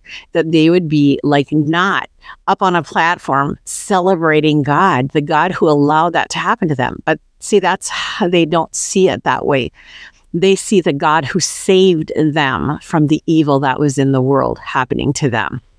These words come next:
right? So Yeah, I just, I remember early on, one of my speakers, I was talking to her, and she had told me that she had fallen on black ice and broke both of her elbows.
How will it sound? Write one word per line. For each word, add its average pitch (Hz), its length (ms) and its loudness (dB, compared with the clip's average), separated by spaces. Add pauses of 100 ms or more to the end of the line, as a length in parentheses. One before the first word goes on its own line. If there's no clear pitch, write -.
(140)
right? 151 360 0 (440)
So 208 560 0 (560)
Yeah, 196 220 -2
I 202 340 4
just, 233 260 -2 (240)
I 196 120 2
remember 190 420 2
early 185 360 2
on, 165 460 0
one 160 160 2
of 165 80 0
my 165 160 2
speakers, 170 540 0
I 160 100 -2
was - 140 -4
talking 170 320 0
to 180 100 -2
her, 151 280 2
and 160 140 -2
she - 160 0
had 165 120 2
told 170 200 0
me 175 120 2
that - 160 -4
she - 120 0
had 151 80 2
fallen 190 640 2 (380)
on 160 220 2
black 165 340 0
ice 180 240 0
and 151 240 -2
broke 165 340 2
both 208 340 2
of 220 120 -2
her - 260 -2
elbows. 175 640 0